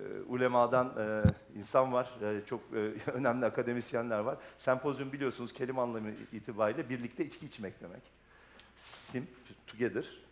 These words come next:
Poz, poz, e, da Yunanca'da içmek kelimesinden geliyor. E, şeyi, yani bilmiyorsanız internetten <laughs> şey yaparsınız. O yüzden, e, hani, e, konusu rakı olan bir, e, etkinliğin, e,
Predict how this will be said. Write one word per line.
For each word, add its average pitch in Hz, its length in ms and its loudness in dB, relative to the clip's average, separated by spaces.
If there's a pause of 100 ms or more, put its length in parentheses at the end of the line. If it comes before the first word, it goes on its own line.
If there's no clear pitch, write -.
(280)
Poz, 120 260 0 (100)
poz, 131 440 2 (120)
e, 107 300 -4
da 131 120 -2 (340)
Yunanca'da 120 520 0
içmek 170 300 -8 (240)
kelimesinden 98 600 -6
geliyor. 101 280 -6 (560)
E, 107 460 0
şeyi, 131 420 0 (320)
yani 110 280 0
bilmiyorsanız 127 540 -2
internetten 127 640 0
<laughs> - 20 -14
şey 120 140 2
yaparsınız. 127 480 4
O 120 80 0
yüzden, 123 380 2 (400)
e, 113 260 4 (160)
hani, 135 280 2 (320)
e, 107 340 0
konusu 127 500 -4
rakı 123 220 2
olan 123 480 4
bir, 123 280 -4
e, 120 180 0
etkinliğin, 123 680 -4
e, 107 320 -2